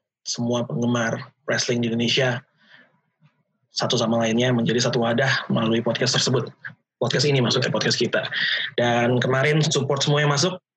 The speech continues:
percayalah itu adalah, bagi kami adalah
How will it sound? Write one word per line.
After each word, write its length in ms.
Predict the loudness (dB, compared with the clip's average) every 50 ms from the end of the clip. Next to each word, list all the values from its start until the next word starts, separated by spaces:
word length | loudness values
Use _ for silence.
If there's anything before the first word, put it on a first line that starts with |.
| -6
percayalah 320 | -2 0 0 2 2 2 2
itu 140 | 2 2 2
adalah, 320 | 0 2 2 2 2 0 0 -2 -4 -6 -10 _ _ _ _ _ _ _ _ _ -2
bagi 240 | 0 0 2 2
kami 240 | 2 2 2 2 2
adalah 240 | 2 2 2 2 0